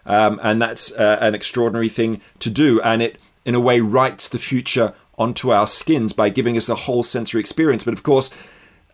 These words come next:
that kind of technology isn't sh-, well developed yet, or at least it's not, um, spread on a scale which,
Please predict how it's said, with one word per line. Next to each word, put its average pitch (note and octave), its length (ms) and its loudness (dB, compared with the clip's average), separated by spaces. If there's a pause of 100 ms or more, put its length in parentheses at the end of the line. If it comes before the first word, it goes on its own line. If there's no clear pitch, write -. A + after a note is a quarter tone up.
(140)
that C3 360 -2
kind C#3+ 500 -2
of B2 240 0
technology C3+ 680 0
isn't C3+ 340 0
sh-, - 320 -10 (160)
well C3 240 2
developed C3+ 400 0
yet, A2+ 140 0
or A#2 120 0
at B2+ 60 -4
least C#3+ 300 2
it's C3+ 240 -4
not, C3 260 -2 (560)
um, A2+ 200 0
spread C3 460 0
on A#2 180 0
a G#2+ 40 -2
scale A#2+ 540 2
which, A2+ 400 -2